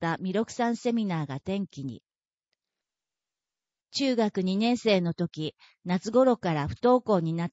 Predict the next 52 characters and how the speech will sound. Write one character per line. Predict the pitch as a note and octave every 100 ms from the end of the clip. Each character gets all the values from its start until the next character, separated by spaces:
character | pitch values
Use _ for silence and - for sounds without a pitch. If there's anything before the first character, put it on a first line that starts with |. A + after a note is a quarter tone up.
| -
た | D3
M | F#3 A#3 B3+
君 | G3+ F3
と | E3
い | D#3+ D#3+
う |
ク | D3+ F3
ラ | G3+
ス | -
メ | A#3 A#3
ー | A#3
ト | E3
が | D3
い | C#3+
た。 | - C#3+ - _ _ _ _ _ _
彼 | - G#3 F3+
を | E3
元 | D#3+ G3+ A3+
気 | A#3+
づ | A3+
け | A#3+ A#3+
た | A#3+
い | A#3+
と | - F3
い | E3+
う | E3+
思 | E3 F3+
い | E3+
で、 | D3 C#3 - _ -
尾 |
本 | G3+ G3 F3+
さ | - D#3+
ん | D3+
は | C#3 - -
青 | - A3+
年 | B3 B3+ B3+
の | A#3+
弥 | A#3
勒 | B3+ -
さ | C4+ C4
ん |
セ | - C4
ミ | B3
ナ | F#3+ D#3+ -
ー |
学 | D#3+ F3
生 | - D4 D4
班 | B3 C4 G3
に | F3
誘 | - E3 E3
っ | - -
た。 | C#3